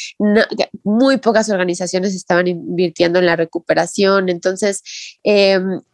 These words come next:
unos piensan que de hecho se hizo más daño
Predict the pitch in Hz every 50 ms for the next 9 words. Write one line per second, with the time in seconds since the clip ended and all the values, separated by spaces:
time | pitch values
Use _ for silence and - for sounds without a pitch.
0 | _ _ - - - - - 220 262 254 240 254 269 254 - 269 240 220 226 208
1 | 240 240 214 - 214 180 180 180 180 180 - 208 - 208 196 190 - 214 208 202
2 | 208 226 247 262 285 254 214 240 220 220 208 208 226 226 247 302